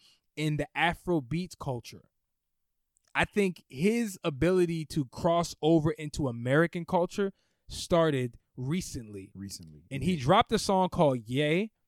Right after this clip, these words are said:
Speaker 1: which was not on this album, but it was, it was commercially successful.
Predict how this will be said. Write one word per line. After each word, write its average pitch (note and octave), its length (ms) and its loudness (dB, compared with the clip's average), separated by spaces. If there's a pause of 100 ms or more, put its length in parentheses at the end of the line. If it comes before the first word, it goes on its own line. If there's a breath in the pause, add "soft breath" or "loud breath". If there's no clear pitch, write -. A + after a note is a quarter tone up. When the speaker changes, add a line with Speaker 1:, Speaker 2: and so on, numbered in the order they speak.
Speaker 1:
which C#3 200 -4
was D#3 100 4
not B3 200 6
on A3 100 6
this G3+ 200 4
album, D3+ 380 4
but C#3+ 160 4
it D3+ 40 6
was, D3 220 2
it D#3 120 0
was D#3+ 140 2
commercially F3 600 -4
successful. C#3+ 720 -4